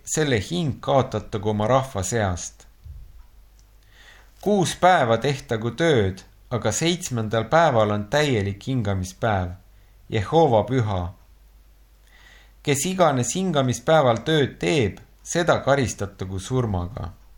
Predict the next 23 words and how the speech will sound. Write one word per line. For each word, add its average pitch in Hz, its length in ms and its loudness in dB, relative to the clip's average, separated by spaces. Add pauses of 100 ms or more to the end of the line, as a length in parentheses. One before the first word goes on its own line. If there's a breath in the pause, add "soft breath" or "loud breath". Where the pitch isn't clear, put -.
(1800 loud breath)
Ja 147 140 4
Iisraeli 156 580 0
lapsed 156 440 2
pidagu 135 440 0
hingamispäeva 139 880 0
nõnda, 131 640 0 (320 soft breath)
et 123 160 0
nad 123 240 0
teeksid 156 500 -2
hingamispäeva 127 880 0
igaveseks 107 800 -2
seaduseks 113 720 0
oma 104 160 -4
sugupõlvedele. 101 1000 -4 (1700 soft breath)
Minu 175 320 2
ja 143 140 2
Iisraeli 131 580 -2
laste 147 420 2
vahel 143 380 2
on 110 100 -2
see 143 200 -4
igaveseks 117 580 -2
tähiseks, 117 640 -2